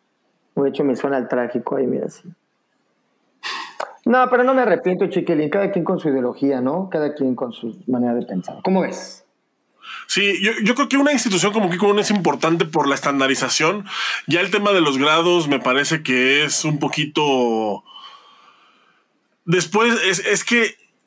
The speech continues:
Speaker 2: yo no diría intrascendente porque definitivamente no lo es, pero el problema es que después de todos los escándalos que se han visto, después de todas las irregularidades que se han,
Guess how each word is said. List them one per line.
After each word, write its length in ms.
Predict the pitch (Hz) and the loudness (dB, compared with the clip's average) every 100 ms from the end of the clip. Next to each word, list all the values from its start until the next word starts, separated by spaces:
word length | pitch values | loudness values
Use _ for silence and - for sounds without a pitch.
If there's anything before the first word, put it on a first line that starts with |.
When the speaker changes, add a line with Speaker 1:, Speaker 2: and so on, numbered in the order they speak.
| - | -6
Speaker 2:
yo 240 | 151 202 | -2 2
no 100 | 233 | 4
diría 160 | 233 202 | 4 4
intrascendente 800 | 214 233 190 175 147 160 170 185 | 2 2 0 2 2 2 2 0
porque 340 | 147 123 147 | 0 -2 0
definitivamente 680 | 135 135 135 165 165 170 165 | 0 0 2 2 2 2 2
no 100 | 156 | 2
lo 240 | 156 151 156 | 2 4 4
es, 160 | 170 | 2
pero 480 | - 147 139 139 - | -2 0 2 2 0
el 200 | 156 151 | -2 0
problema 500 | 160 156 180 202 196 | 2 4 4 4 2
es 120 | 190 - | 2 2
que 120 | 190 | 2
después 500 | 160 - - 175 180 | 2 0 0 2 4
de 100 | 175 | 2
todos 240 | 185 185 | 2 2
los 140 | 170 131 | 2 0
escándalos 580 | 127 151 156 165 156 151 | -4 -2 2 2 0 -2
que 100 | 127 | -4
se 140 | 147 | -2
han 140 | 147 | 0
visto, 300 | 147 147 180 | 0 0 0
después 280 | 147 - 147 | 0 0 0
de 100 | 151 | 0
todas 320 | 151 160 160 | 0 2 2
las 220 | - 135 139 | 2 -2 0
irregularidades 1000 | 127 135 135 135 135 139 151 175 165 | 0 2 4 4 4 2 4 4 2
que 160 | - 127 | -2 -2
se 340 | 104 123 120 | -2 0 0
han, 540 | 127 143 143 143 131 | 2 0 0 2 2